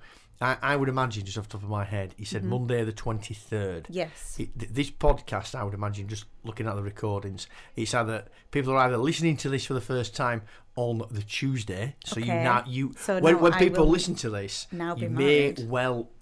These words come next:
Speaker 1: be married.
Speaker 2: Wow.
Speaker 1: Or, more than likely, I think it could be the week before. So they
Speaker 2: Right.
Speaker 1: might be thinking, "Tuesday," thinking, "Oh, this coming Monday, she's getting married." I think it can, I'm gonna,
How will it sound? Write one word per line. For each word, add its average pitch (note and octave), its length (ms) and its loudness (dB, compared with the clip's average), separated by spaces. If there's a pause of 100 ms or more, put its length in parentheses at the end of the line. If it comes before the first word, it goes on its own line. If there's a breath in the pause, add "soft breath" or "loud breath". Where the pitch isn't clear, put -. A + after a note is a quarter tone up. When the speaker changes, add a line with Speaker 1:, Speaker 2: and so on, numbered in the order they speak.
Speaker 1:
be A#2+ 160 -2
married. G#2+ 640 0
Speaker 2:
Wow. C3+ 340 -10
Speaker 1:
Or, A#2+ 380 6 (280 loud breath)
more C3 200 2
than C#3 100 0
likely, A#2+ 220 -2
I - 20 -8
think A2+ 200 -6
it G#2+ 80 -12
could A#2 120 -8
be A2 60 -2
the G#2 80 -2
week A2 200 -4
before. G#2+ 440 -6 (220)
So - 180 -6
they F3 80 2
Speaker 2:
Right. - 100 2
Speaker 1:
might A2 140 2
be G#2+ 80 -6
thinking, G#2+ 320 -6
"Tuesday," A#2+ 420 -4
thinking, A2+ 240 -8
"Oh, C3 100 -12
this C#3 140 -10
coming C3 260 -12
Monday, C3 200 -14
she's A2 180 -12
getting A#2 260 -4
married." G2+ 220 -6 (320 loud breath)
I D3 80 0
think G#3+ 140 0
it G#3+ 120 -6
can, F3 120 -4
I'm F#3+ 180 -2
gonna, F#3+ 160 -2